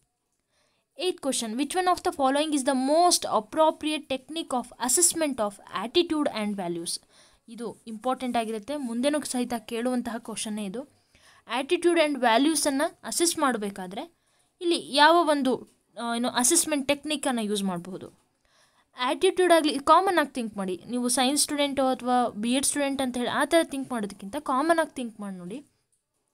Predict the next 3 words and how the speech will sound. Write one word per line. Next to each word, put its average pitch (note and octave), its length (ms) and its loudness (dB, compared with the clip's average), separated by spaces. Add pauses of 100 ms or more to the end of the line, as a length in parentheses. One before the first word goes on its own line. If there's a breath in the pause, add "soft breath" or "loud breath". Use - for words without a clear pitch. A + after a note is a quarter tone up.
(340)
ವ್ಯಾಲ್ಯೂಸ್‌ಗಳು D4+ 800 2
ಈ C4 120 -4
ಮನುಷ್ಯನಲ್ಲಿದೆ, C4 960 0